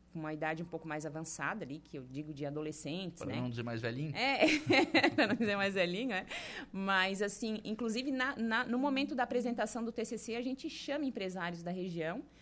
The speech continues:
Speaker 2: Ah,
Speaker 1: né? E
Speaker 2: legal.
Speaker 1: muitos deles já saem com propostas de empregos, já saem empregados, sabe?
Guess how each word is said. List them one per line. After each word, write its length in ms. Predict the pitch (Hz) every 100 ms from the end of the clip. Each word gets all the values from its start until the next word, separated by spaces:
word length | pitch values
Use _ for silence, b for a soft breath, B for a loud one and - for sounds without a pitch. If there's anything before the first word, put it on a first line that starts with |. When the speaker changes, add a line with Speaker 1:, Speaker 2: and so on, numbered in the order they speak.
| B -
Speaker 2:
Ah, 100 | -
Speaker 1:
né? 180 | 175 196
E 20 |
Speaker 2:
legal. 180 | - 214
Speaker 1:
muitos 280 | 254 - 262
deles 320 | 214 233 269
já 120 | 240 247
saem 280 | - 233
com 100 | 262
propostas 540 | 233 185 180 196 233 190
de 60 |
empregos, 560 | 180 170 175 208 202 170
já 100 | 175
saem 300 | 175 196 190
empregados, 680 | 220 196 170 156 165 196 190
sabe? 360 | 175 151 185